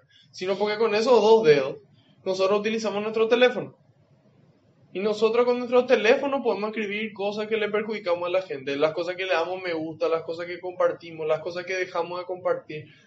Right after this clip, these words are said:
De todas esas formas nosotros podemos perjudicarle a una persona, ¿sí? De todas esas formas nosotros podemos dejar de cumplir los mandamientos. Entonces nosotros estamos llamados hoy a cumplir los mandamientos.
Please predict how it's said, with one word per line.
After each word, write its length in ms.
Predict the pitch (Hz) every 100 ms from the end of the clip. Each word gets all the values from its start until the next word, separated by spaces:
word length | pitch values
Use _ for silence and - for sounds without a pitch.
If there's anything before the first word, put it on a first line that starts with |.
| _
De 100 | 208
todas 420 | 208 220 247 254
esas 200 | 247 240
formas 340 | 196 233 262 269
nosotros 360 | 254 220 226
podemos 300 | 220 202 196 196
perjudicarle 640 | 214 220 208 165 160 180
a 40 | 175
una 180 | 160
persona, 420 | 170 170 147 123 - _ _ _ _ _ _ _ _ _ _
¿sí? 280 | - 147 - _ _ _ -
De 140 | 180
todas 320 | 180 190 214
esas 180 | 220 226
formas 300 | 202 226 247
nosotros 260 | 247 220 220
podemos 300 | 214 202 214
dejar 320 | 208 185 190
de 100 | 196
cumplir 340 | 208 202 170 165
los 120 | 175
mandamientos. 800 | 175 190 202 220 226 214 - - _ _ _
Entonces 320 | 170 165 175 190
nosotros 280 | 196 202
estamos 220 | 208 208 220
llamados 420 | 220 196 214 208
hoy 400 | 190 208 269 - - _ _
a 200 | 190 220
cumplir 560 | 247 214 151 180 208
los 160 | 220 220
mandamientos. 800 | 214 214 156 131 123 123 - _